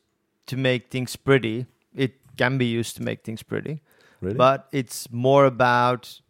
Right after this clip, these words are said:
Speaker 1: um, making your content, um, more,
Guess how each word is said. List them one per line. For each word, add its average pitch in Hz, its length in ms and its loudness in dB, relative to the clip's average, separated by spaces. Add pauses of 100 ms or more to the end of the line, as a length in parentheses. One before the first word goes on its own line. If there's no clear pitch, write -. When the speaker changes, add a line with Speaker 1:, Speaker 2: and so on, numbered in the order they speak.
Speaker 1:
um, 123 580 -4
making 127 600 -4
your 123 320 0
content, 123 1000 -4 (640)
um, 117 500 2
more, 127 640 2